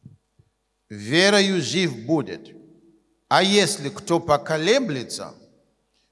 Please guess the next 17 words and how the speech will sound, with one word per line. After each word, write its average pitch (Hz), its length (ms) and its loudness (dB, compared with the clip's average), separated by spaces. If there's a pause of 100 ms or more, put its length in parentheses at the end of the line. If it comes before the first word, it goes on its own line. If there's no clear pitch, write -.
(120)
не 156 180 -6
благоволит 180 840 4
к - 160 -14
тому 147 320 0
душа 123 460 -6
моя. 104 460 -10 (580)
Мы 190 460 -2
же 131 420 -6 (240)
не 147 220 -4
из 175 300 -6
колеблющихся 151 920 -2
на 151 160 -2
погибель, 120 800 -6 (880)
но 139 480 0
стоим 160 720 -2
в 120 40 -8
вере 156 840 0